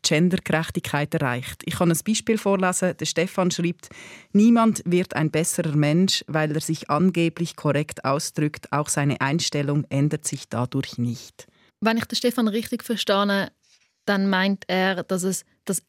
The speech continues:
Speaker 2: er nicht offener wird, weil ich ihm vorschreibe, was er für Sonderzeichen in seine Sprache zu setzen hat. Und ich stimme da am Stefan zu. Das muss von ihm auskommen. Aber Sprache hat die Aufgabe, unter anderem,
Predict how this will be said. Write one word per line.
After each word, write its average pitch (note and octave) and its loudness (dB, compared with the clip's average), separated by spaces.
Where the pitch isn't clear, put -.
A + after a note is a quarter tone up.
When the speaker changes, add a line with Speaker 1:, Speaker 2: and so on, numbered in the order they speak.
Speaker 2:
er G#3+ 2
nicht G#3+ 2
offener A3 2
wird, G3 0
weil F#3 0
ich G3+ 0
ihm G3+ 0
vorschreibe, F3+ -2
was D#3+ -2
er E3 -2
für E3 -4
Sonderzeichen E3 -2
in D#3 -4
seine D#3+ -6
Sprache - -14
zu - -6
setzen - -10
hat. - -16
Und A3+ 2
ich C4 0
stimme B3+ 6
da G#3 2
am F#3 0
Stefan D#3 -8
zu. - -8
Das G#3 -2
muss B3 2
von - -2
ihm A3 4
auskommen. - -6
Aber A3 0
Sprache G#3+ 0
hat G#3+ -2
die - -8
Aufgabe, F#3 -4
unter G#3 4
anderem, E3+ 0